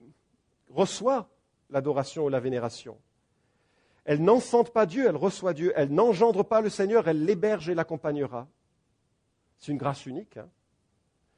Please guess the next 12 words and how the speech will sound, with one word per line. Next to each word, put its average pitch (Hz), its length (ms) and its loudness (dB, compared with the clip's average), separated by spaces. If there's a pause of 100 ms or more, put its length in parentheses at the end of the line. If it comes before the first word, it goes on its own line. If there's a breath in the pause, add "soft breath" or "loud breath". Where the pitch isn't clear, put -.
(640)
Euh, - 1500 -20
deux-, 165 300 -2
troisième 170 420 -2
remarque, 135 380 -4
c'est - 100 -16
une 160 100 -8
femme 175 220 -6
qui, 135 240 -14
qui - 120 -16
est 127 60 -10
confiante, 147 480 -12
hein. « 127 100 -14